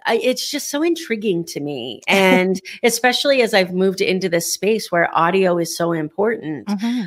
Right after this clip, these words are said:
Speaker 1: I, I love what you do and the insight that you gave about kind of the psychology behind it, which I think is awesome. Um, let's go ahead and r-,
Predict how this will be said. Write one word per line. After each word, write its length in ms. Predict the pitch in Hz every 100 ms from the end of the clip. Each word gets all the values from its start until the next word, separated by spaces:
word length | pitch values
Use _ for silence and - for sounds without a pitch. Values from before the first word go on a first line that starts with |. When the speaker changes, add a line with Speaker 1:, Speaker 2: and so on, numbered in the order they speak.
| 156
Speaker 1:
I, 300 | 202 196 180
I 140 | 170
love 460 | 180 175 175 214 214
what 140 | 214 196
you 80 |
do 200 | 185 180
and 140 | 175 165
the 60 | 156
insight 460 | 170 185 202 190
that 60 | 185
you 100 | 170
gave 200 | 165 160
about 400 | 160 135 - _
kind 160 | - 226
of 80 | 269
the 40 |
psychology 600 | - 180 175 160 196 240
behind 340 | 233 240 254
it, 140 | 262 -
which 140 | -
I 40 | 180
think 220 | 180 180
is 100 | 170
awesome. 480 | - 170 - 135 123 - - - - -
Um, 280 | - 226 214
let's 280 | 214 233 247
go 100 | 370
ahead 120 | 415
and 220 | 359 254
r-, 300 | 196 - 180